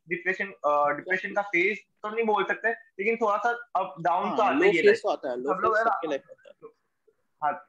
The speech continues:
Speaker 1: तो फिर उस टाइम जब सोचते हैं ना सुसाइड का, तो कुछ लोग गिव अप कर देते, कुछ लोग स्टैंड अप। मेरे हिसाब से सुसाइड सबसे वर्स्ट थिंग है करने के लिए, क्योंकि तुम्हारे लाइफ के मतलब कुछ ना कुछ तो सॉल्यूशन होगा ही।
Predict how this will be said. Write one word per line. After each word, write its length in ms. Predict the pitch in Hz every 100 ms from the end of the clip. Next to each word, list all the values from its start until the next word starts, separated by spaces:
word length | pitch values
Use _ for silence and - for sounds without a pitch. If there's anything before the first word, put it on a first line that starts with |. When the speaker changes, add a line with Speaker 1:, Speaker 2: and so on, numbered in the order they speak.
| -
Speaker 1:
तो 80 |
फिर 160 | 214 196
उस 200 | 190 214
टाइम 160 | 226 233
जब 140 | 233
सोचते 360 | 214 196 - 233
हैं 80 |
ना 100 | 202
सुसाइड 400 | 214 180 180 170
का, 320 | 165 156 131 -
तो 60 |
कुछ 240 | - 220 226
लोग 240 | 233 202
गिव 100 | 196
अप 180 | 220 233
कर 120 | 226
देते, 200 | 226 226
कुछ 160 | 240 233 208
लोग 160 | 226
स्टैंड 220 | - 190 180
अप। 180 | 170 - _ _ _
मेरे 180 | 170 202
हिसाब 200 | 240 226
से 120 | 226
सुसाइड 400 | 233 202 190 214
सबसे 520 | 214 - - _ - 233
वर्स्ट 500 | 180 - - 185 -
थिंग 500 | - _ - 170 143
है 100 | 104
करने 400 | - 131 127 123
के 120 | 123
लिए, 200 | 117 110 98 _ _ _
क्योंकि 420 | 214 202 254 262 262
तुम्हारे 300 | 196 214 233
लाइफ 280 | 214 226 -
के 80 | 247
मतलब 300 | 240 247 247
कुछ 160 | 262 269
ना 100 | 254
कुछ 140 | 254 -
तो 60 |
सॉल्यूशन 440 | 247 233 220 226 240
होगा 280 | 196 202
ही। 120 | 214